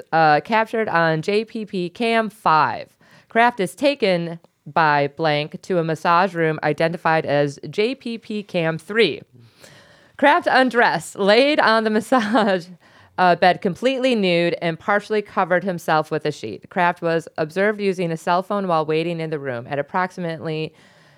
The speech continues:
sixteen forty-nine, blank and another female, previously identified as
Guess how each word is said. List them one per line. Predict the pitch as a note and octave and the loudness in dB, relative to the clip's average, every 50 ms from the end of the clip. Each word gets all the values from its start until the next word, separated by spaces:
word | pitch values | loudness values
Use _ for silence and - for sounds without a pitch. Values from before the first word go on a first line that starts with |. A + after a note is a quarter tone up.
| _ _ _ | _ _ _
sixteen | - - C4+ C4 - - C4+ B3+ B3 | -8 -8 -8 -8 -4 -4 -4 -4 -4
forty-nine, | - - A3+ G#3+ G3+ G#3 G3 F#3 E3+ D#3+ D#3+ D#3 D3 C#3+ C#3+ C#3+ E3 E3 _ _ _ _ _ _ _ _ _ _ _ _ _ _ - D#3 | -2 0 0 2 2 2 0 0 0 0 2 0 0 0 -2 -2 -4 -8 _ _ _ _ _ _ _ _ _ _ _ _ _ _ -12 -4
blank | - F#3+ G3 G3+ G#3 G#3+ | 0 2 2 2 2 0
and | G3+ F#3 | 0 0
another | F3 E3+ F3 F3 F#3 G#3 G3 | 2 2 2 2 2 0 0
female, | - - F3 E3 D#3+ D3+ D3 D3 C#3+ | 0 -2 -4 -2 0 0 2 2 0
previously | C#3+ - - A3 G#3 G3 F#3+ - - F#3 F3 E3+ | 0 -2 -4 -4 -4 -4 -6 -8 -4 -4 -2 0
identified | E3 D#3 D3+ D#3 D3+ D3+ D#3 C#3+ - D#3 D3 C#3+ C#3 C#3 C3+ | 0 0 0 -2 -4 -4 -4 -4 -2 0 2 2 2 2 2
as | C3 B2+ B2+ B2+ C3 - | 2 0 0 -2 -4 -10